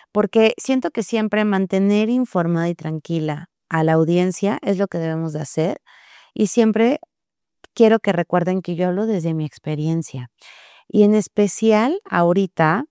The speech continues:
en este tema que es el G L P uno, que es en donde vi este comentario que se tenían muchas dudas y que realmente quiero aclarar,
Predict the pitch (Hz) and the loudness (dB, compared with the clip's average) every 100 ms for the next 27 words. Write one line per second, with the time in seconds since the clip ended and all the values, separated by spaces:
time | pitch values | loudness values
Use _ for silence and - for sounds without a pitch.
0 | - - 175 180 - 180 - 180 170 165 | -14 -4 0 0 -2 -6 -2 0 0 -4
1 | 170 - 170 - 180 180 170 160 160 156 | -6 -4 -6 0 2 2 2 2 2 2
2 | 151 160 - 160 160 165 - - 180 175 | 0 -4 -4 0 2 2 0 -2 0 2
3 | 156 151 151 151 147 175 180 180 - - | 2 0 2 2 2 2 0 0 -4 -4
4 | 175 160 156 151 165 160 165 190 - - | -4 -2 -4 -4 -2 2 2 0 -2 -20
5 | - _ - 175 165 175 180 185 180 180 | -20 _ -6 -6 -2 0 2 0 -2 -4
6 | 175 180 170 170 - 185 175 165 170 180 | -2 0 0 -2 -6 -6 -2 0 0 0
7 | 180 180 180 170 160 160 - 139 139 147 | 0 -2 -4 0 0 -2 -6 -6 -6 -6
8 | 165 | -6